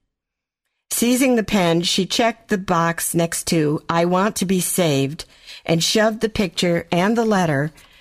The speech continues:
back into the envelope provided for their return.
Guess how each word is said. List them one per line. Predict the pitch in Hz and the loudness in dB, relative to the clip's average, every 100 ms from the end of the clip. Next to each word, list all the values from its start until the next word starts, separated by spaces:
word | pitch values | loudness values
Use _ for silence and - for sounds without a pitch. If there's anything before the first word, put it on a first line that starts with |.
| _ _ - | _ _ -4
back | 180 170 180 - | 0 0 -2 -2
into | 180 185 - | 0 0 0
the | 180 190 - | 0 0 0
envelope | 180 170 165 151 - | 0 0 0 0 -2
provided | 170 165 156 151 165 | -2 0 2 0 0
for | - | -2
their | 160 151 | 0 2
return. | 156 156 180 151 123 143 | 0 0 0 0 0 -4